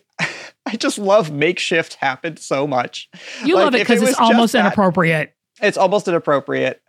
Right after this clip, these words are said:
Speaker 1: but it is ready for
Speaker 2: It's like
Speaker 1: prime
Speaker 2: saying
Speaker 1: time.
Speaker 2: a cuss word and getting away with it.
Speaker 1: <laughs> Right? Yeah, but, uh, no, I, for me, it's funny because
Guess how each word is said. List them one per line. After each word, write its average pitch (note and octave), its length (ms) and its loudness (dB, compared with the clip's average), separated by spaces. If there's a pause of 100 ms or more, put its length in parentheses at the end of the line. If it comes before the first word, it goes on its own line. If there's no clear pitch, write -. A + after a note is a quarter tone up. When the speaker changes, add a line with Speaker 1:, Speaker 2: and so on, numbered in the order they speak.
(140)
Speaker 1:
but D3 260 0
it D3+ 160 -2
is C#3 520 -2
ready C3+ 340 -2
for - 80 -14
Speaker 2:
It's - 80 -16
like B3 120 -4
Speaker 1:
prime F3 60 -8
Speaker 2:
saying C#4+ 240 0
Speaker 1:
time. C#4 80 0
Speaker 2:
a - 60 -10
cuss B3+ 260 0
word A3 140 4
and G3 120 4
getting G3 180 0
away F#3+ 200 2
with F3 200 2
it. D3 160 -6
Speaker 1:
<laughs> - 120 -20
Right? C4 380 0 (560)
Yeah, A#3+ 260 0 (120)
but, A3+ 440 -2
uh, E3 200 -8
no, C4 400 2
I, - 100 -8 (920)
for B3 180 4
me, C#4 520 -2 (280)
it's G#3 180 -4
funny A#3+ 280 0
because G3 480 -2